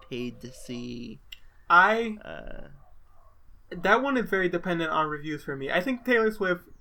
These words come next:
Speaker 2: could be the fascinating subject of a documentary as a person who is extremely famous and as a consequence gets a lot of stuff projected onto her regarding political views, feminism, and cer-, and certain aspects of just messiness.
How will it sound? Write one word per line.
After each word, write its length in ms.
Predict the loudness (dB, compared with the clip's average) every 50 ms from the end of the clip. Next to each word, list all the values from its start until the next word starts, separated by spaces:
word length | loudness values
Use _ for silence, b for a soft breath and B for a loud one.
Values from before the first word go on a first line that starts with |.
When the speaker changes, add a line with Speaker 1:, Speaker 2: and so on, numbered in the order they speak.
| -20 -16
Speaker 2:
could 340 | -8 -4 -2 -2 -2 -2 -2
be 160 | -2 -2 -2
the 140 | 0 -2 0
fascinating 600 | 0 0 0 0 -2 -6 -6 -6 -8 -10 -10 -6
subject 400 | -4 -6 -4 -4 -6 -8 -6 -6
of 120 | -6 -6
a 60 | -4
documentary 760 | -2 -2 -2 -2 -4 -6 -6 -6 -6 -6 -6 -6 -6 -6 -6 -6
as 120 | -4 -4
a 60 | -6 -6
person 440 | -4 -6 -6 -6 -6 -8 -10 -8
who 140 | -8 -6 -6
is 140 | -4 -4 -4
extremely 640 | -6 -8 -8 -12 -12 -6 -4 -4 -2 0 0 -2 -2
famous 600 | -2 -2 -2 -2 -2 -2 -2 -2 -2 -4 -6 -12 -20 -20 -20 -16 -8
and 360 | -4 -2 -2 -2 -4 -6 -12 -10 -6
as 180 | -4 -4 -2 -2
a 60 | -4
consequence 560 | -2 0 0 0 0 -2 -4 -4 -4 -4 -6 -6
gets 180 | -10 -10 -8 -6
a 40 |
lot 180 | -6 -4 -4 -4
of 100 | -6 -8 -10 -8
stuff 260 | -6 -6 -6 -6 -6
projected 500 | -8 -6 -6 -6 -6 -8 -8 -8 -8 -6
onto 320 | -6 -6 -6 -6 -6 -6 -6
her 560 | -2 0 2 2 4 2 2 0 0 -4 b b b b b b b b -8 -6
regarding 420 | 2 6 8 8 8 6 4 0
political 560 | 0 0 2 2 4 2 2 2 0 0 -2
views, 880 | -2 -2 -2 0 2 2 2 0 -2 -4 -4 -6 -8 -10 -14 -18 -20 -20 -20 -20 -10 -2 0
feminism, 760 | 0 0 0 0 -2 -2 -2 -2 -2 -4 -4 -4 -4 -6 -8
and 120 | -10 -8
cer-, 280 | -8 -8 -8 -8 -10 b b b b b b b -10
and 160 | -10 -8 -4
certain 300 | -2 0 0 0 -2 -4 -4
aspects 460 | -4 -4 -4 -4 -4 -4 -4 -4 -4
of 140 | -6 -4 -4
just 220 | -4 -4 -4 -4 -4
messiness. 680 | -2 -2 -2 -2 -2 -4 -2 -2 -2 -4 -6 -8 -14